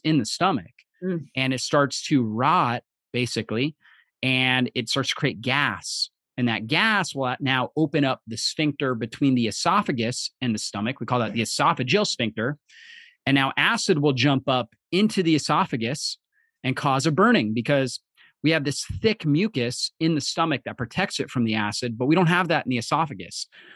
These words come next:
Speaker 1: So we
Speaker 2: Mm.
Speaker 1: shouldn't have stomach acid jumping up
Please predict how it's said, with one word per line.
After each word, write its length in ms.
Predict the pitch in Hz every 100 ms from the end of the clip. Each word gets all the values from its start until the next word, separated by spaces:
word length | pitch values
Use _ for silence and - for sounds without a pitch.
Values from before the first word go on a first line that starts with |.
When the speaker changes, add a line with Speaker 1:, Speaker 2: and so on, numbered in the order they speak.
| -
Speaker 1:
So 160 | - 151
we 80 | 143
Speaker 2:
Mm. 40 |
Speaker 1:
shouldn't 300 | - 254 214
have 240 | 156 208 220
stomach 400 | - 202 220 156
acid 360 | 120 113 127
jumping 440 | 113 123 156 156 160
up 160 | 139